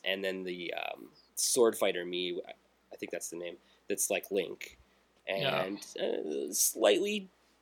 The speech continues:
Speaker 1: maybe generic, but I don't know. I don't know. I might argue that they're completely, exactly the opposite of <laughs> generic.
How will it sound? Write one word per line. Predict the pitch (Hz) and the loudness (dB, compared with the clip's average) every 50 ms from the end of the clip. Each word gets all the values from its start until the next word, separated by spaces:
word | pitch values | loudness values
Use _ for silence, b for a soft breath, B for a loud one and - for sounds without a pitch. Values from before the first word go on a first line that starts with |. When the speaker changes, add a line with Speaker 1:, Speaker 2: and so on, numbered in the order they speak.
| _ _ - | _ _ -6
Speaker 1:
maybe | 120 127 131 156 175 214 190 | -2 0 2 2 2 2 0
generic, | 147 - 127 113 110 117 135 165 - | 2 2 4 6 6 6 4 4 4
but | - 127 | 4 4
I | 147 180 | 4 4
don't | 202 101 | 4 6
know. | 208 220 233 156 117 113 113 | 8 10 10 10 8 6 2
I | 123 - - - - | -2 -8 -10 -10 -4
don't | 180 190 | 0 6
know. | 196 208 190 | 10 10 12
I | 151 | 12
might | 139 143 151 | 12 12 12
argue | 147 147 151 156 160 135 | 12 12 10 8 4 0
that | 127 - | 2 2
they're | - 123 | 2 2
completely, | - - - - - 143 147 - 135 135 - - | 2 0 -4 -2 0 2 2 2 0 -2 -2 0
exactly | 131 127 113 131 135 - - 151 | 0 2 6 6 6 6 6 2
the | 117 110 98 - | 0 -2 2 2
opposite | 135 185 - 131 - - 110 101 | 4 4 4 0 -2 -2 -2 -4
of | 101 98 | -4 -2
<laughs> | |
generic. | 101 113 107 - 131 110 98 101 - - - - | -4 -4 0 4 4 4 4 2 -4 -10 -16 -18